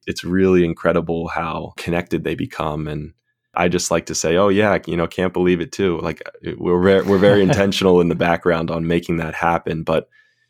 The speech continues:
Speaker 1: our mentors stick around with our advisors. And I hear two years later, they, you know, are helping each other find a job, or, you know, I'll get a, a picture of them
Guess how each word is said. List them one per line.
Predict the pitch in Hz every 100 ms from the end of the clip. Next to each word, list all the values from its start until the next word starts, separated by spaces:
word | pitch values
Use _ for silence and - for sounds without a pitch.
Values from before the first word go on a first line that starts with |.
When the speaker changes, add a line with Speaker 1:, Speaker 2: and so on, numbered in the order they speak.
| _
Speaker 1:
our | 87 92
mentors | 92 92 98 80 -
stick | - - 90
around | 85 76 78 78 76 -
with | - -
our | - 80
advisors. | - 73 - - - 82
And | 78 76 -
I | 82
hear | 80 87
two | 85 87
years | 87 82 -
later, | 78 85 80 78
they, | 80 80 82 _ -
you | 82
know, | 80
are | 76
helping | 82 82 85
each | 78
other | 87 78
find | - 82 76
a |
job, | - 80 80 80 78 -
or, | - 80 80
you | -
know, | 82
I'll | 76
get | 80 82
a, | 80 - 98
a |
picture | - 90 - 87
of | 80
them | 78 80